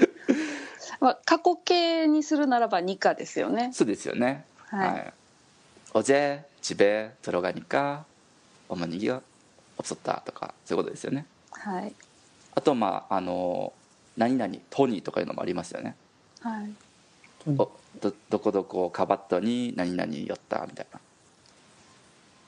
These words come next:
Speaker 2: なんかもう起こった、発生したことには、ミョンは使えないっていう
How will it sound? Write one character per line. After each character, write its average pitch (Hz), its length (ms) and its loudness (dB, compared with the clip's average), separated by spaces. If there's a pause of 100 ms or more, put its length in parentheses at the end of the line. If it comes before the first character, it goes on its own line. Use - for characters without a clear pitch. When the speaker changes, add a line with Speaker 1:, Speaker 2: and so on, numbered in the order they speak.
(280)
Speaker 2:
な - 60 -2
ん 156 40 2
か 110 60 2
も 139 320 -2
う - 60 2
起 - 60 -10
こ 143 40 2
っ - 180 -18
た、 92 180 2
発 - 200 -8
生 156 240 -2
し 156 80 -8
た 156 100 0
こ 156 120 -2
と 160 140 0
に 131 140 0
は、 165 220 -2 (440)
ミ 117 120 4
ョ 139 80 4
ン 92 80 -4 (200)
は 87 260 2
使 - 260 -4
え 85 100 0
な 107 120 -2
い 98 60 -2
っ - 40 -14 (720)
て 90 100 -4
い 78 140 -6
う - 100 -8